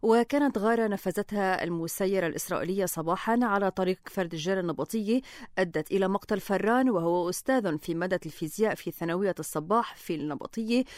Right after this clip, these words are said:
وقد نعاه حزب الله وهو من مواليد العام ألف وتسعمية وتسعة وثمانين من بلدة النبطية في جنوب لبنان.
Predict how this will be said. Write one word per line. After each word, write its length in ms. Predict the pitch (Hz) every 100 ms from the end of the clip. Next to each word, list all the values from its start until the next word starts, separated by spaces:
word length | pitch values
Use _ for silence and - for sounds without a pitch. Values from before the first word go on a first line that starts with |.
| - -
وقد 340 | 196 - 269
نعاه 280 | 254 262 294
حزب 340 | 277 - 233 233
الله 320 | 247 269 262
وهو 320 | 240 233 247
من 180 | 226 220
مواليد 300 | 208 208 226
العام 280 | 196 202 208
ألف 180 | 208
وتسعمية 440 | 208 - 180 190 214
وتسعة 320 | 175 180 190
وثمانين 440 | 180 196 220 214 156 - - -
من 160 | 214
بلدة 340 | 202 175 170 160
النبطية 560 | 170 160 160 226 226 202
في 160 | -
جنوب 300 | 196 190 185
لبنان. 560 | 170 143 139 196 175